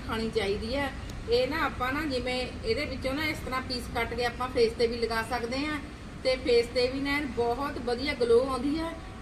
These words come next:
ਇਹ ਦੇਖਣ ਨੂੰ ਵੀ ਜਿੰਨਾ ਵਧੀਆ ਲੱਗਦਾ ਨਾ, ਉਨਾ ਹੀ ਇਹ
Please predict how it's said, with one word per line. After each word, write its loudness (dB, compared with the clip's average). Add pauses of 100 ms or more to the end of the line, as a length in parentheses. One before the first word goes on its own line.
ਇਹ -2
ਦੇਖਣ 2
ਨੂੰ 0
ਵੀ -4
ਜਿੰਨਾ 0
ਵਧੀਆ 0
ਲੱਗਦਾ 0
ਨਾ, 0
ਉਨਾ -2
ਹੀ 0
ਇਹ 0